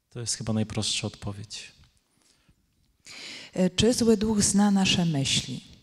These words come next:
Speaker 2: Jeżeli tak, to jak to się dzieje?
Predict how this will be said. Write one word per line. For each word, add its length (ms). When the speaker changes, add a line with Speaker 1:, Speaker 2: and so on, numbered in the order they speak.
Speaker 2:
Jeżeli 360
tak, 380
to 220
jak 420
to 240
się 380
dzieje? 440